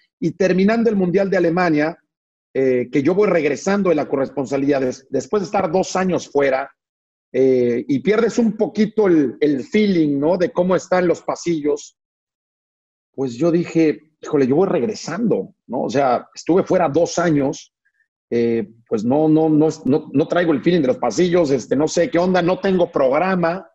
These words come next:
¿no? No tengo nada que, que, aunque nada nos pertenece, pues aunque sea dices, "Bueno, pues yo me encargo de este noticiero, ¿no? Este es el mío".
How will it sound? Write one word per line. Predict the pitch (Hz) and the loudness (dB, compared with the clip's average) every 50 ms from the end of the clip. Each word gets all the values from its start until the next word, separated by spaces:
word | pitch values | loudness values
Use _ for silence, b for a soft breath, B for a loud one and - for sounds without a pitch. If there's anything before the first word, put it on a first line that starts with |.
| _ _ | _ _
¿no? | - 135 156 175 | -4 -2 -2 0
No | 165 160 160 - | 0 -2 -2 0
tengo | 175 175 170 165 160 165 160 | -2 -2 0 0 2 2 2
nada | 151 156 160 170 180 175 165 | 2 0 0 0 0 0 0
que, | 131 - 139 127 104 - _ _ _ _ _ _ _ _ _ _ | -2 -2 -4 -4 -4 -8 _ _ _ _ _ _ _ _ _ _
que, | - 156 151 151 131 - - _ _ _ | -2 0 0 0 -2 -6 -10 _ _ _
aunque | - 147 156 - 175 | -2 -2 0 0 0
nada | 190 220 240 | 0 2 0
nos | 240 196 - | 0 -2 -2
pertenece, | - 185 160 156 - 175 190 208 202 - 214 | -2 -2 -2 -2 -2 -2 -2 -2 -2 -2 -4
pues | 151 143 | -4 -2
aunque | 160 160 127 - | -2 -4 -2 -2
sea | 185 185 | 0 0
dices, | 196 165 165 160 | 0 0 -2 -2
"Bueno, | 151 185 185 165 | -2 -2 -2 -2
pues | 135 113 | -2 -2
yo | 185 190 | -2 -2
me | 185 | -2
encargo | 151 151 190 170 180 | -2 -2 0 0 0
de | 185 175 | 0 0
este | - 170 | -2 -4
noticiero, | 151 135 - 127 - 160 185 190 165 143 | -6 -6 -10 -12 -4 -2 0 0 0 -2
¿no? | 135 147 175 | -4 -4 -6
Este | 175 - - 165 | -6 -4 -4 -4
es | 156 | -2
el | 147 | 0
mío". | 170 196 190 156 135 | 2 2 2 2 0